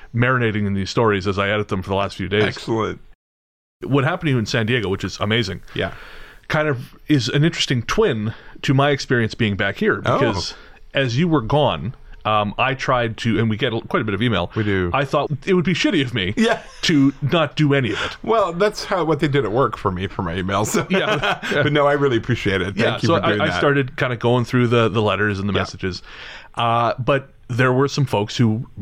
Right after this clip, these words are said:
Speaker 1: were pretty upset with me.
Speaker 2: Oh.
Speaker 1: And I'm not gonna get into it because I don't think their opinion is worthy of being aired on the show. But
Speaker 2: Right.
Speaker 1: that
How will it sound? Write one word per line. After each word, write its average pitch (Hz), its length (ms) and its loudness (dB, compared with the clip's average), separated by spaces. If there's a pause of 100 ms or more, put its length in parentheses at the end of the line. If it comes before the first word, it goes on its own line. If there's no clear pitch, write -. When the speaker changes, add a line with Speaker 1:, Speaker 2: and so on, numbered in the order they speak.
(140)
Speaker 1:
were 110 140 0 (240)
pretty 104 240 0
upset - 260 0
with 120 100 0
me. 127 220 0 (160)
Speaker 2:
Oh. 262 360 -4 (420)
Speaker 1:
And 127 640 0 (460)
I'm 156 120 0
not 180 140 2
gonna 165 160 0
get 127 140 2
into 123 220 2
it 143 100 0
because 110 280 -2
I 107 120 2
don't 104 180 0
think 110 160 -2
their 101 140 0
opinion 101 400 -2
is 90 240 -8
worthy 104 360 0
of 95 120 -2
being 104 200 0
aired 104 140 2
on 95 80 0
the 98 80 -4
show. 220 220 2
But 110 140 0
Speaker 2:
Right. 101 180 0 (300)
Speaker 1:
that 160 280 0